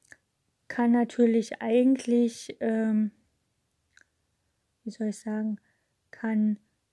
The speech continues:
Weiß einfach Turm H nach F zwei spielen, ne, das, was er vorhatte, und dann tatsächlich auf F acht, äh, forciert matt setzen. Das hat er aber hier nicht gemacht,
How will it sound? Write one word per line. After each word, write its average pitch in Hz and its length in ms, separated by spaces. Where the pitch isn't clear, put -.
Weiß 220 580
einfach 214 640
Turm 220 360
H 208 200
nach 208 240
F - 180
zwei 226 340
spielen, 262 460
ne, 269 220
das, 233 200
was 208 140
er 202 80
vorhatte, 269 540
und 226 240
dann 220 200
tatsächlich 214 720
auf 214 200
F - 200
acht, - 380
äh, 214 320
forciert 208 520
matt 233 220
setzen. 254 360
Das - 160
hat 226 120
er 220 80
aber 214 140
hier 202 160
nicht 196 240
gemacht, 214 540